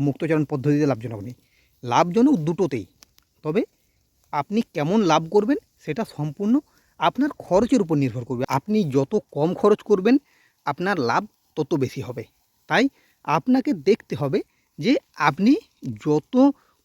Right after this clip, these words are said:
কমের মধ্যে পারেন খরচটা করুন। খরচ যদি আপনি কম না করেন, তাহলে আপনার লাভের পরিমাণটা কমবে। তবে একটা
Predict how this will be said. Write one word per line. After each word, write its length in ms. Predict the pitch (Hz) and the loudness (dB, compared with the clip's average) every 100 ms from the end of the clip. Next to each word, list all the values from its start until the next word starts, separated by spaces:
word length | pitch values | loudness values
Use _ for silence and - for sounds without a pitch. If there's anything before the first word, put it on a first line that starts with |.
| - | -4
কমের 280 | 156 202 269 | 0 2 4
মধ্যে 200 | 277 208 294 | 2 0 -6
পারেন 180 | 226 262 277 | -2 -2 -2
খরচটা 340 | - 143 - - - | -4 -8 -8 -14 -8
করুন। 220 | 127 117 92 _ _ - | -8 -8 -14 _ _ 0
খরচ 220 | 175 233 262 | 2 4 2
যদি 140 | 254 269 | 2 0
আপনি 140 | 269 - | -2 0
কম 120 | 180 196 175 | 2 2 0
না 40 | 156 | 0
করেন, 180 | 151 226 - _ - | -2 -4 -6 _ -10
তাহলে 220 | 156 165 170 | -4 2 2
আপনার 200 | 156 202 - - 135 | 2 -2 -4 -4 -2
লাভের 260 | 127 185 - | 0 -2 0
পরিমাণটা 360 | 147 147 165 220 - | -2 -2 -4 -8 -8
কমবে। 280 | 123 117 110 _ _ _ _ _ - | -8 -8 -12 _ _ _ _ _ 0
তবে 140 | 180 220 _ 254 | 2 2 _ -10
একটা 180 | 170 - | -10 -6